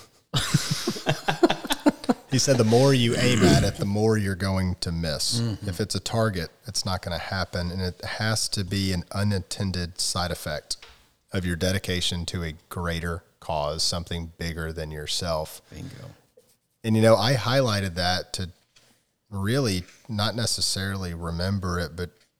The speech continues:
Speaker 1: try and dive a little bit deeper into it and make sure that I fully understood it for what it was, right? And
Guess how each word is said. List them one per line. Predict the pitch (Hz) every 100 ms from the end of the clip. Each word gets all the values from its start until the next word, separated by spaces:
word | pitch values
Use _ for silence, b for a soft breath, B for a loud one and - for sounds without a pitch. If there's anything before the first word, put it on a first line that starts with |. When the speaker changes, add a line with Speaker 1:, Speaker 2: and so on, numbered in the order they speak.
| -
Speaker 1:
try | - 110
and | 117 90
dive | 85 87 90 87
a |
little | 87 90
bit | 80 73 -
deeper | 85 90 90 85
into | 82 - 85
it | 82
and | 85
make | 87 92
sure | 95
that | 87
I | 80
fully | - 98 92 87
understood | 85 85 95 87
it | 87
for | 87
what | 80 80
it | -
was, | 87 87 85 85
right? | 90 87 92 85
And | 87